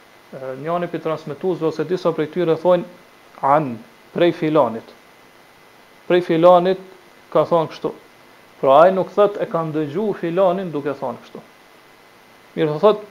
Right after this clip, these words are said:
thot, "Prej filanit." Tash nëse që kjo, e, shprehje e tina vjen për një transmetues i cili është i besueshëm, edhe përmes argumenteve tjera vërtetohet që ai ka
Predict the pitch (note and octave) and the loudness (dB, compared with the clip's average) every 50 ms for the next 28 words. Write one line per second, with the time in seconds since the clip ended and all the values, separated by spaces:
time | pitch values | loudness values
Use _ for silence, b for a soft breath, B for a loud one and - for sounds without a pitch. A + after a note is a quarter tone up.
0 | - - - A3 G#3+ A3 - G#3 G3+ F3+ - - D#3+ C#3 B2+ A#2 A2 A2+ A#2 - | -4 0 2 2 2 2 0 -2 -2 -2 -2 -6 -8 -8 -8 -8 -10 -12 -16 -20
1 | - - _ _ _ _ _ _ _ _ _ _ _ _ _ _ _ _ _ _ | -20 -20 _ _ _ _ _ _ _ _ _ _ _ _ _ _ _ _ _ _
2 | _ _ _ _ _ _ _ _ _ _ _ _ - _ _ _ _ _ - D#3+ | _ _ _ _ _ _ _ _ _ _ _ _ -20 _ _ _ _ _ -2 0
3 | D3+ D3 - - D#3+ E3 G#3+ G#3+ G#3+ A3+ A3 G#3 F#3+ - - - - - _ _ | 0 0 0 -4 -2 0 0 2 4 6 6 6 4 0 -6 -16 -20 -20 _ _
4 | _ _ _ _ _ _ _ _ - - E3 D3+ - C3 - G#3+ G3 - - - | _ _ _ _ _ _ _ _ -12 -10 -8 0 4 6 6 6 6 4 2 -2
5 | - - - - - - D3+ C#3 C3+ C3 C3 B2+ C3 C#3 - - - - - - | -12 -16 -18 -14 -8 -6 -4 -4 -2 -2 -2 -4 -4 -6 -10 -18 -20 -20 -20 -20
6 | - - - - - F#3+ A3+ A3+ G3+ F3+ F3+ F#3 F#3 F3+ - G3 F#3 D#3+ C#3+ B2+ | -20 -20 -10 0 4 6 8 8 8 8 6 6 4 4 0 0 0 0 0 0
7 | B2 B2 A#2+ A#2+ B2+ C#3 E3+ G#3+ G#3 F#3+ - - - - - - - - - - | 0 0 -2 -2 0 2 4 6 6 4 2 0 -6 -14 -20 -20 -20 -20 -20 -20
8 | - - - - - _ - D#3+ D#3 D#3+ E3 E3 D#3 - - - - _ _ - | -20 -20 -20 -20 -10 _ -4 -2 -2 -2 -2 -2 -4 -6 -10 -16 -20 _ _ -20
9 | - _ - - - - - - - D#3+ D#3 D3+ - D#3+ D#3 - A3 A3 G3 - | -20 _ -20 -20 -20 -20 -20 -8 -4 -2 -2 -2 -2 -4 -6 -2 -2 -2 -2 0
10 | F3+ F3 F3 G#3 G#3 G#3 G#3 G3+ G3 G3+ - - E3+ D3 C3 E3+ D#3+ - - A#3 | -2 -2 0 0 0 2 2 2 2 0 -4 -10 -10 -6 -4 -4 -4 -4 -4 -4
11 | G#3 - - D#3+ C#3+ D#3+ A3 - - _ b b b b b b b b _ - | -4 -4 -4 -6 -10 -10 -12 -16 -20 _ b b b b b b b b _ -2
12 | - D#3 D#3 D#3+ E3 E3+ F#3 G#3 G3+ G3+ G3+ F#3 E3 F3+ F3+ F#3+ G#3 G3+ F#3 F#3+ | 0 2 2 4 2 4 4 4 4 6 4 4 4 2 2 2 2 2 2 2
13 | F#3 F#3 F#3 G3 G#3 G3+ F#3 E3+ E3+ F3 E3+ - F3 E3+ G3 G#3 G3 F#3 G3 G3 | 2 2 2 4 4 6 6 6 4 4 2 2 2 4 6 6 6 6 6 4
14 | G3 F#3 F#3 - E3+ | 4 4 4 4 2